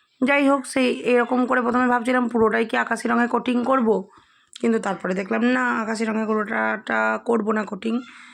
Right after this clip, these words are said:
তো একটুখানি ফিনিশিং দেওয়ার চেষ্টায় ছিলাম যাতে ভালো লাগে। এইবার আর একটু সুন্দর ডিজাইন করার প্রচেষ্টায় আছি। জানি না, যেটা হবে দেখতেই তো পাবে তোমরা শেষ অবধি, যে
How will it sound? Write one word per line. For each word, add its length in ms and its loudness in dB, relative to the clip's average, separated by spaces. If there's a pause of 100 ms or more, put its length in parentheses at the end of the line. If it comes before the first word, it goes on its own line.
(320)
তো 60 0
একটুখানি 380 0
ফিনিশিং 480 2
দেওয়ার 180 2
চেষ্টায় 460 -2
ছিলাম 480 -2 (880)
যাতে 200 -2
ভালো 240 0
লাগে। 320 0 (460)
এইবার 380 4
আর 120 2
একটু 240 -4
সুন্দর 400 2
ডিজাইন 400 0
করার 220 0
প্রচেষ্টায় 560 0
আছি। 480 -2 (600)
জানি 300 2
না, 240 2
যেটা 220 2
হবে 240 2
দেখতেই 360 0
তো 100 2
পাবে 240 2
তোমরা 260 0
শেষ 300 -4
অবধি, 320 -4 (1600)
যে 420 2